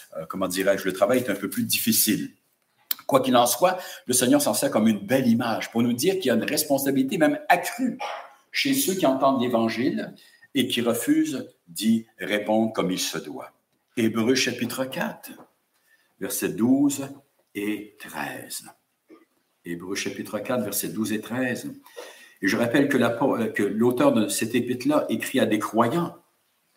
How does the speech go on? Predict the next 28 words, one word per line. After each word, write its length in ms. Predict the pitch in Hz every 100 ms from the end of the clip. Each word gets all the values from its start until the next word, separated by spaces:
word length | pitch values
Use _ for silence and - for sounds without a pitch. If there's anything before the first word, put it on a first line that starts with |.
| _ _ _ _ _ -
qu'il 160 | 123 120
met 180 | 139
en 140 | 135 123
garde 460 | 147 175 151 95 - _ - -
contre 240 | - 110 107
le 260 | 107 87
dé-, 260 | - 170 -
le 160 | 107 98
danger, 580 | 131 185 175 135 170 196
justement, 800 | 127 139 143 123 127 170 - - - _ _ -
d'apostasie, 960 | 98 165 185 175 170 - 139 135 131 -
d'abandonner 720 | 196 214 202 185 160 147 160
la 140 | 131
foi 240 | - 127 127
en 80 |
Christ. 540 | - 110 110 - - - - _ _ _ _ _ _ - _
Il 180 | 117 202
veut 120 | 285
les 140 | 294 -
préserver, 840 | - 175 180 170 147 123 151 - -
hein, 280 | 131 151 -
comme 280 | 120 110 98
un, 300 | - - -
un 40 | -
fidèle 420 | - 170 165 165
pasteur, 520 | 143 - 151 165 160
comme, 180 | 113 110 - - _
euh, 80 | 95